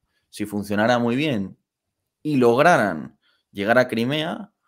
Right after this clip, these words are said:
pro-, hay una probabilidad alta de que hubiera una escalada nuclear y ahí se frenaría el conflicto. Y ese sería el, el resultado, ¿no?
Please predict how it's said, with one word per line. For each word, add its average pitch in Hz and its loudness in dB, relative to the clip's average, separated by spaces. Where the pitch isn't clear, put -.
pro-, 110 0
hay 131 0
una 143 2
probabilidad 127 4
alta 147 0
de 104 -6
que - -12
hubiera 117 0
una 104 -2
escalada 98 -6
nuclear 151 -2
y 143 -2
ahí 127 -2
se 127 -4
frenaría 104 -4
el 104 -4
conflicto. 90 -12
Y 98 -6
ese 117 -8
sería 110 2
el, 92 -4
el 85 -6
resultado, 95 -14
¿no? 202 -16